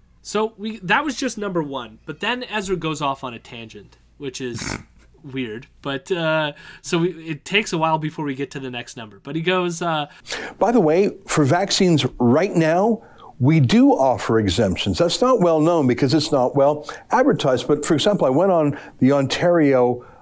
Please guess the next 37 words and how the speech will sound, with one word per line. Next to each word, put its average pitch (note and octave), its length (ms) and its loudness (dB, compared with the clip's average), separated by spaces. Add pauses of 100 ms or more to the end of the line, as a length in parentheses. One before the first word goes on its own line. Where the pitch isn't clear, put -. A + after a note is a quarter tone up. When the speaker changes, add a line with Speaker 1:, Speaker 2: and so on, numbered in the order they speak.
Speaker 2:
uh, A#2 200 2 (340)
government's C3+ 480 2
website B2+ 520 2
and C#3+ 100 2
I C#3 120 0
found E3+ 320 2
that - 280 -2 (360)
you F#3 380 6
can E3 640 2
exempt C3 560 2
yourself D#3+ 360 2
for B2+ 120 -2
religious A#2 600 2
or A#2+ 280 2
other F3+ 360 4
reasons, E3+ 440 4
reasons B2 380 2
of A#2 140 0
conscience, E3 560 2 (480)
from D#3 420 0
other F#3+ 320 4
vaccines C3+ 840 2
and C#3 120 2
still A#3+ 220 2
send G#3 180 2
your C#3+ 160 4
kids - 280 0
to - 100 0
school. A3 420 2 (160)
You E3 120 2
have G#3 260 0
to E3+ 100 2
sit G3+ 240 0
through E3+ 200 2
a D3 40 2
propaganda D#3+ 800 2
video, G#2 420 2